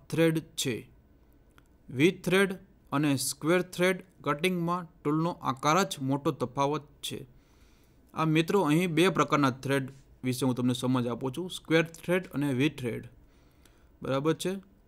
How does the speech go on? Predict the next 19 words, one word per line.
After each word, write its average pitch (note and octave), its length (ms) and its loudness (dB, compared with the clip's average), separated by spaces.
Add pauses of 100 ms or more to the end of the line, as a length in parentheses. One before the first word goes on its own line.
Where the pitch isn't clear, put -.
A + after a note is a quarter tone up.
(560)
ટૂલનો F#3+ 260 4
આકાર F3+ 360 4
બંનેમાં F3 600 0 (520)
અલગ E3 260 4
અલગ B2+ 220 2
હોય A#2+ 160 -4
છે. D#3+ 200 -6 (680)
બંનેમાં E3+ 600 -2
ટૂલનો E3 260 0
આકાર D3 440 2 (200)
એક D3+ 200 -6
મોટો C#3 300 0
તફાવત B2+ 600 -4
છે. - 220 -16 (880)
બાકી C#3+ 300 0
બધા F3+ 240 0
ઓપરેશન, F3 640 0 (300)
જોબનું D3 400 0
સેટિંગ, D#3+ 560 -2